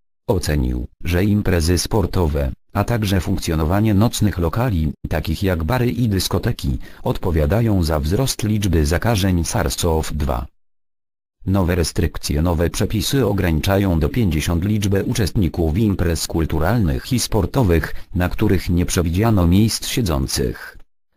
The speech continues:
Na stadionach będzie mogło być do dwóch tysięcy widzów, ale tylko na miejscach siedzących. Niezbędne będzie także utworzenie sektorów. Między widzami ma być utrzymywany dystans społeczny.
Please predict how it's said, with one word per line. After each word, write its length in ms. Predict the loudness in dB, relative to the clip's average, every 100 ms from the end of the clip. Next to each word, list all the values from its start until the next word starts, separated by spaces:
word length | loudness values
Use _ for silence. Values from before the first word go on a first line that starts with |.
| -2
Na 140 | 0
stadionach 680 | 0 -2 0 2 2 0 -2
będzie 340 | 0 0 0 2
mogło 340 | 2 2 0
być 260 | 0 -2 0
do 140 | 0
dwóch 320 | 2 0 0
tysięcy 600 | -2 2 0 0 -2 -4 -8 _ _ _ -8
widzów, 500 | -2 0 0 -2 -6 -14 -2
ale 220 | 0 0
tylko 320 | 0 0 2
na 140 | 2 4
miejscach 580 | 4 4 0 -2 -2
siedzących. 920 | 0 0 2 0 -2 -2 -4 -4 -14 -18 -20 _ _ _ 0
Niezbędne 600 | 0 2 2 2 2 0
będzie 340 | 2 2 0
także 320 | 0 0 0
utworzenie 580 | 0 -2 -2 0 4 4
sektorów. 800 | 4 0 -2 -2 -2 -6 -8 -16 -20 _ _ _ -6
Między 360 | 0 0 2 0
widzami 500 | 2 0 2 2 2
ma 140 | 2
być 240 | 0 0
utrzymywany 640 | -2 -2 0 0 2 2 2
dystans 600 | 2 0 0 0 0 -4
społeczny. 680 | -4 -2 -2 -2 -2 -4